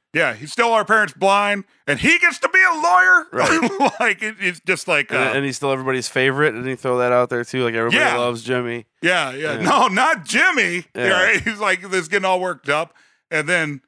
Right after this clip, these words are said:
Speaker 1: the, he sinks his own ship because he's like, you know, and he gets to be a lawyer, and he's like, "You have to stop him." So pretty much now,
Speaker 2: Right.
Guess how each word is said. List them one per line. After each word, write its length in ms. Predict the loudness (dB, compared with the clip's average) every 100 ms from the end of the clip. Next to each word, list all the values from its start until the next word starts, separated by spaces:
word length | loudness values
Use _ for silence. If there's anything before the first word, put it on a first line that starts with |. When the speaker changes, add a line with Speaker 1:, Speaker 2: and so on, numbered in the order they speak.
| _ _
Speaker 1:
the, 120 | -4 -2
he 180 | -2
sinks 260 | -2 -2 -4
his 100 | -4
own 180 | -4 -2
ship 340 | -2 0 0
because 280 | -2 -2 -2
he's 180 | -2 -2
like, 200 | -2 -2
you 60 |
know, 120 | 0 0
and 60 |
he 80 | 0
gets 200 | -2 -2
to 80 | -4
be 140 | -2
a 60 | 0
lawyer, 360 | 0 2 2 2
and 80 |
he's 120 | 0 -2
like, 160 | -4
"You 140 | -2 0
have 260 | 0 -2
to 80 | -6
stop 420 | -6 0 2 2 -2
him." 200 | -10 -14 _ _ _ _ -6
So 140 | -4
pretty 220 | 0 0
much 280 | 2 0 -2
now, 260 | -2 -2 -2
Speaker 2:
Right. 100 | -6